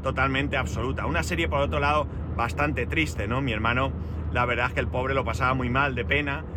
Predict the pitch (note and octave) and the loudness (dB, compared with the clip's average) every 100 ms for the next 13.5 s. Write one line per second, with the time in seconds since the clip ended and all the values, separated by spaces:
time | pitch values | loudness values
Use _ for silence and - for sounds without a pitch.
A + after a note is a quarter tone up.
0 | - A2+ A2+ C3 B2+ A2+ C#3 C3+ - C#3+ | -6 -2 2 2 2 4 2 2 -2 2
1 | C#3+ C3 A#2 C#3 C#3 C3 B2+ C3+ G#2 C3 | 2 2 0 0 0 0 0 -2 0 0
2 | B2 - E3+ E3 D#3+ D#3 C#3 C3+ B2 D3+ | 0 4 4 4 2 -2 -2 -4 -2 -2
3 | F3 D#3 A#2+ B2 - A#2 C#3 E3+ D3+ A#2+ | 0 0 0 -4 -4 -2 0 0 0 0
4 | G#2+ G2 D3 C#3+ G#2 - - B2+ C#3 B2 | -2 -2 0 0 -2 -6 -6 -4 -2 0
5 | G#2+ A2 A#2 A2 C3 E3+ G#3+ F#3+ F#3 E3 | 0 0 0 0 -2 0 -2 -2 -2 0
6 | F#3+ A3+ - C#3 C3 B2 D#3 F#3 A#3+ - | 0 0 -2 -2 0 2 2 0 -4 -6
7 | - - - - - - - - - - | -6 -6 -6 -4 -4 -4 -6 -4 -4 -4
8 | - D3 D3 D3+ C#3+ C#3 C#3+ F3+ F#3 F3 | 0 0 2 0 0 0 0 0 0 0
9 | D#3+ D#3 C3 A#2 F#3 G3+ G2 - - D3+ | 0 2 2 2 2 0 -4 -6 -4 0
10 | C3 A2 C#3+ A#2 - - - - - C#3+ | 0 0 0 0 -4 -6 -6 -6 0 2
11 | A#2+ F#2 G#2+ C#3 A2+ F#2 A2+ D3 - E3 | 2 0 2 2 2 -2 2 2 2 -4
12 | G#3+ A2+ G2+ G2 G2 F#2+ F#2 E2+ E2 G2+ | -2 0 0 0 -2 -2 -2 -4 -4 -2
13 | F#2 F2+ F2 E2+ E2 | -2 -2 -2 -2 -4